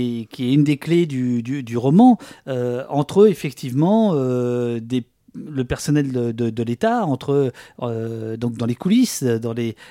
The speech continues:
dans les, dans les palais, que ce soit à Beauvau, que ce soit à l'Élysée, que ce soit, euh, au, à la, à la préfecture.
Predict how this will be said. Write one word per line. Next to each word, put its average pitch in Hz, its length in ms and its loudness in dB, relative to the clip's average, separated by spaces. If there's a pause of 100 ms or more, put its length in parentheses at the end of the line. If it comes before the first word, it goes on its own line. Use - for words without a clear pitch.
dans 120 100 -6
les, 117 160 -2
dans 120 100 0
les 117 80 2
palais, 185 320 2
que - 140 -6
ce - 120 -8
soit 123 220 -6
à 120 60 -4
Beauvau, 180 480 2
que 131 140 -6
ce - 120 -12
soit 120 200 -6
à - 20 -4
l'Élysée, 143 500 -4
que 143 140 -10
ce 127 160 -8
soit, 123 340 -8 (320)
euh, 110 420 -8
au, 120 180 -6
à 127 140 -8
la, 127 140 -10
à 143 60 -10
la 117 100 -6
préfecture. 175 580 -4